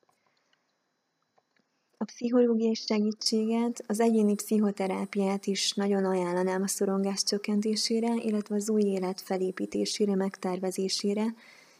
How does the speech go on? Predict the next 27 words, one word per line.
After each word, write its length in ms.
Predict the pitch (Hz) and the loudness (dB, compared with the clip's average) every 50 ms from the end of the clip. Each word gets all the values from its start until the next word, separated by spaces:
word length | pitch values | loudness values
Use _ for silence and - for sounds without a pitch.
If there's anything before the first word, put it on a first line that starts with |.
| _ _ | _ _
illetve 360 | - 226 220 226 226 - 226 | -2 0 0 0 2 2 4
a 40 | 220 | 4
minél 460 | 220 226 240 247 247 240 233 214 202 | 6 6 6 6 6 6 4 4 2
hatékonyabb 760 | 202 190 214 214 214 - 208 196 202 - 190 190 190 190 190 | 2 0 0 -2 0 2 0 0 2 0 0 0 0 0 0
lelki 360 | 196 196 190 190 202 - - 190 | 2 2 2 0 -2 -2 -2 -2
gyógyulás 720 | 185 185 185 185 190 202 214 220 233 240 240 - - - | 0 0 0 0 2 2 2 2 0 0 0 -2 -4 -2
és 280 | - 208 202 196 196 - | 0 0 2 2 0 -2
esetleg 640 | - - 202 - - 208 196 - 190 185 185 185 - | -4 -4 -4 -4 -4 -4 -4 -2 -2 -2 0 0 0
ezen 240 | - 190 - 202 196 | -2 -2 0 -2 -2
az 140 | 185 - | -2 -2
úton 340 | - 208 208 202 - 208 202 | -2 -2 -2 -2 0 0 0
jelentkező 760 | 202 196 190 190 185 185 190 - - 190 185 - - 190 185 | 0 0 0 0 0 -2 -2 -4 -4 -6 -6 -4 -2 -2 0
akadályok 680 | - 185 190 - - 190 180 180 185 175 180 185 190 - | 0 0 -2 -4 -4 -6 -4 -4 -4 -4 -4 -4 -6 -6
leküzdésére. 960 | - 185 185 - - - 185 175 - - 185 175 - - - 180 180 180 185 190 196 - _ _ _ _ _ _ _ _ _ _ _ _ _ _ _ _ _ _ - - - - - - - _ _ - - - | -6 -8 -8 -8 -10 -12 -12 -10 -8 -8 -6 -4 -4 -2 -2 -4 -4 -6 -8 -10 -12 -14 _ _ _ _ _ _ _ _ _ _ _ _ _ _ _ _ _ _ -20 -20 -20 -20 -20 -20 -20 _ _ -8 -2 0
Személyre 340 | 240 233 240 233 220 208 | 2 4 4 4 4 4
szabottan 680 | 202 - - 214 202 190 208 214 214 - - 254 254 254 | 2 0 0 0 0 2 0 0 -2 0 2 4 4 4
a 80 | 240 226 | 4 0
pszichológus 640 | 220 - - 226 226 214 208 208 202 202 202 - | 0 0 2 2 4 4 4 4 4 2 2 2
el 140 | 233 214 226 | 2 2 0
fogja 300 | 226 226 240 226 214 202 | 2 2 2 2 2 2
dönteni, 440 | 185 190 190 185 185 - 202 202 214 | 2 2 0 0 0 0 2 4 4
melyik 280 | 214 214 220 220 208 - | 6 4 4 2 2 0
a 40 | |
legalkalmasabb 800 | 202 196 196 196 196 196 196 - - 196 190 196 196 - 208 196 - | 0 0 0 0 0 -2 -2 -2 -2 -2 -2 -2 -2 -4 -4 -6 -4
kezelési 560 | - 202 190 202 202 196 202 196 - - 202 | -4 -4 -2 -2 -2 -2 -2 -4 -4 -2 -2
módszer 420 | 196 196 196 196 - - 190 190 | 0 0 -2 -4 -4 -6 -6 -6
számodra, 640 | - - - 214 214 220 233 240 240 247 247 247 254 | -4 -4 -2 -2 0 0 0 0 2 2 2 2 0